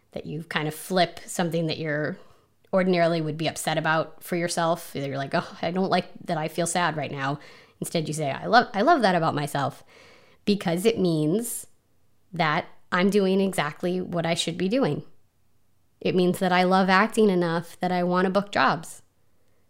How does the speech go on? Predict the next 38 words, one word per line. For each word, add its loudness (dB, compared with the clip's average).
It -6
means 0
that 0
working 2
as 0
an 2
actor 2
is -2
important 0
to -6
me. -4
If -12
it -4
wasn't 6
important 2
to -2
me, 4
I 6
could 0
just -2
walk 4
away 2
from -2
this -6
career. 0
I, -4
I 4
wouldn't 4
care 6
about 2
booking -4
jobs. -12
I -8
think 0
we 6
gotta -2
want 2
it. -14